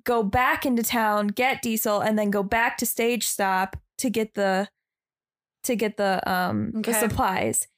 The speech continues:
Speaker 1: And they're getting, like, the stuff that they want to or need to for baby to prove that they, like,
Speaker 2: Had
Speaker 1: don't
Speaker 2: baby with them.
Speaker 1: Right.
Speaker 2: Okay.
Speaker 1: And then they go back and
Speaker 2: Hmm.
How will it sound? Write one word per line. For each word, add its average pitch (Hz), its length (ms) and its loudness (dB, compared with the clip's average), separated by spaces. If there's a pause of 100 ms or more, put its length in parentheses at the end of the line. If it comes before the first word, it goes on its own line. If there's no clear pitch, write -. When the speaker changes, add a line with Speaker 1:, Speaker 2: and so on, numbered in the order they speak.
(180)
Speaker 1:
And 240 140 2
they're 233 100 2
getting, 269 420 2
like, 233 200 0
the - 80 -6
stuff - 720 -2 (220)
that 240 180 -2
they 214 220 2
want 254 460 0
to 196 560 0 (120)
or 202 80 -4
need 233 300 0
to 196 460 0 (100)
for 208 100 -8
baby 214 720 0 (1040)
to 233 100 -2
prove 226 320 0
that 196 220 0
they, 190 560 0
like, 196 100 -2
Speaker 2:
Had 196 160 0
Speaker 1:
don't 175 100 -4
Speaker 2:
baby 190 240 -4
with 233 140 0
them. - 220 -8
Speaker 1:
Right. 247 400 -2 (180)
Speaker 2:
Okay. 220 280 -6 (340)
Speaker 1:
And 240 160 0
then 240 140 2
they 233 120 2
go 214 140 4
back 220 560 0 (100)
and 190 580 0 (1000)
Speaker 2:
Hmm. 220 200 -2